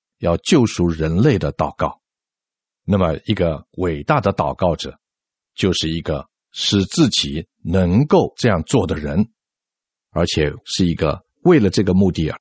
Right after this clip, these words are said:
而甘愿调整自己生活的人。最后呢，我们说到本课的目的，就是为了教我们能够明白正确的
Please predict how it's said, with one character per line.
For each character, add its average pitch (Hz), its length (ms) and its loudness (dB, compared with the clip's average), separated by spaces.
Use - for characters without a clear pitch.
而 95 160 0
甘 107 220 2
愿 98 200 2
调 82 260 -2
整 73 220 -4
自 90 160 -2
己 67 120 -6
生 95 320 2
活 73 200 -4
的 73 80 -2
人。 - 180 -8
最 - 120 -2
后 107 160 0
呢， 95 140 2
我 85 120 0
们 76 120 -4
说 85 160 -2
到 76 300 -2
本 76 160 -4
课 - 140 -4
的 82 100 0
目 101 180 4
的， 85 260 2
就 - 140 -2
是 85 180 -2
为 87 140 0
了 78 140 -2
教 120 200 2
我 101 40 2
们 90 280 2
能 87 100 0
够 85 100 0
明 80 300 2
白 78 380 0
正 95 500 4
确 - 320 0
的 80 240 -4